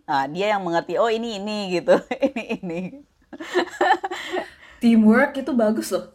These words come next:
Speaker 1: <laughs> Tapi lucu gitu. Maksudnya kita, kita belajar membaca bahasa Arab gitu ya, membaca
Speaker 2: Hmm.
Speaker 1: Al-Quran lah kita belajar. Tapi kita nggak, nggak terlalu mengerti artinya ya. <laughs>
Speaker 2: Hmm.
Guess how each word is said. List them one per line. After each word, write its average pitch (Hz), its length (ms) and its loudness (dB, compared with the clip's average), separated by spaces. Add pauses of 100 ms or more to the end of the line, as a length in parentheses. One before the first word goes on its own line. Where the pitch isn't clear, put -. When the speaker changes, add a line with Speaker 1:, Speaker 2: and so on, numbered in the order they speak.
Speaker 1:
<laughs> - 1500 -6
Tapi 277 180 2
lucu 339 300 -2
gitu. 247 280 0 (140)
Maksudnya 233 360 -6
kita, 294 260 -2
kita 277 220 -4
belajar 170 440 0
membaca 147 480 -4
bahasa 139 420 -4
Arab 135 320 -4
gitu 135 200 -12
ya, 135 260 -8
membaca 131 440 -8
Speaker 2:
Hmm. 123 180 -6
Speaker 1:
Al-Quran 147 420 0
lah 147 220 -2
kita 139 220 -14
belajar. 135 380 -8
Tapi 180 200 -8
kita 240 220 -8
nggak, 160 260 -2 (800)
nggak 147 340 -4
terlalu 143 380 -2
mengerti 139 520 -8
artinya 214 520 -8
ya. 226 200 -8 (180)
<laughs> 262 140 2 (600)
Speaker 2:
Hmm. 175 560 -8